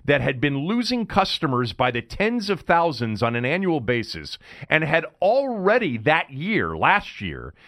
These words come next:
had a scandal involving sketchy treatment of their cheerleaders with sponsors, as the New York Times described in a story last year, an incident that led to the team firing its C O O, Dennis Green, and hiring Brian Lafemina.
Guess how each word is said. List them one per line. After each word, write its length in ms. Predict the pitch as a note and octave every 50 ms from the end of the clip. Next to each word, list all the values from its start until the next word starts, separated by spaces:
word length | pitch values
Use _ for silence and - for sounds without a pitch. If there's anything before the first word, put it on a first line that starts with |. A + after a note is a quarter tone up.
| - - -
had 180 | F3 E3+ F3
a 40 | E3
scandal 800 | - - - - - F#3 G3+ A3 A3 F#3+ C#3 A2+ G#2 A2+ A#2+ - - - -
involving 560 | E3 E3+ D#3+ B2+ D#3+ D#3+ E3 D#3+ D#3+ D#3 C#3+
sketchy 580 | - - - - - G3+ G3 F#3+ - - F#3+ E3
treatment 520 | - - - G#3+ G#3+ G3 - C#3+ C#3 - _ _ _ - _ -
of 140 | F3+ D#3+ C#3+
their 140 | F#3 F3
cheerleaders 760 | - - - - B3+ C4+ C4 G#3+ D#3+ C3 B2 C3+ C#3 B2+ C#3
with 180 | C#3+ D#3 D3+ -
sponsors, 840 | - - - - A#3 A#3 B3 A#3+ - - - F2 B1 A1 - - - _ _ _ _ _ _ _ - -
as 200 | A2 C3 B2 G#2+
the 100 | C3 D3
New 120 | C#3+ D3+
York 260 | D3+ D#3 D#3+ D3+ D#3
Times 360 | - F#3+ G3 G#3+ G#3 F3+ C#3 G#2+
described 540 | - A2+ - - - A#2 G#2 F#2+ F2+ D#2+
in 100 | F#2 F#2
a 40 | E2+
story 400 | - - - A2 F2+ D#2+ D#2 D2+
last 340 | D2 C#2 C2+ C2+ - - -
year, 180 | C#2+ C2 G#1+ - - - - -
an 160 | C3+ D#3 G3
incident 500 | B3+ C#4 B3 - - E3+ C3 C3+ C3 B2+
that 180 | C3 B2 -
led 160 | D3 D#3+ E3+ D#3
to 60 | D#3+
the 100 | C#3 C3
team 300 | - - D#3 D3+ C#3 A#2
firing 640 | - _ - F3+ F3 A3 A#3+ G#3 E3 C3+ B2+ B2+
its 120 | B2 - -
C 280 | - - F#3+ F#3 E3
O 180 | C#3+ B2+ B2 C3
O, 380 | E3 G3+ E3+ C3+ B2+ C3+ C3 - _ - -
Dennis 420 | G2 - D3+ C#3+ D3+ D3+ C#3+ - A2
Green, 580 | G#2 F#2+ D#3 F#3 G3 F#3+ E3 D#3 D#3 D#3 D3+ - - - -
and 160 | - B2 C3
hiring 520 | - G2 A2+ B2 C3 C3+ C#3 D3 D#3 D3 G2
Brian 340 | F#2+ G#2 G2 G2 A2 B2
Lafemina. 760 | A2+ F2 F2 G2 - - C#3+ D3 F3+ A#3 B3+ A#3 A2+ C#2+ -